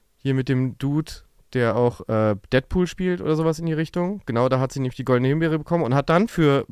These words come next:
Blindside den Oscar, den Oscar sich abgeholt, genau.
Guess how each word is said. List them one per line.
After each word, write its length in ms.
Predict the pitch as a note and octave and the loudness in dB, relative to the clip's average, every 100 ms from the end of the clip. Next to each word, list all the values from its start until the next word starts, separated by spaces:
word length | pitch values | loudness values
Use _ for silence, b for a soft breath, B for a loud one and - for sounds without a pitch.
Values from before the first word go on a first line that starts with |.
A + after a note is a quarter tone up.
| - | 0
Blindside 460 | C#3+ D3 - F3+ E3+ | 2 2 4 2 2
den 160 | F#3 | -4
Oscar, 440 | G#3+ - B2 F#2+ - | -4 -2 -2 -2 -4
den 140 | C#3 | -4
Oscar 260 | - - G#2 | -4 -6 -10
sich 140 | - | -10
abgeholt, 340 | - - E2+ - | -12 -12 -12 -10
genau. 240 | C#3 F2+ | -10 -10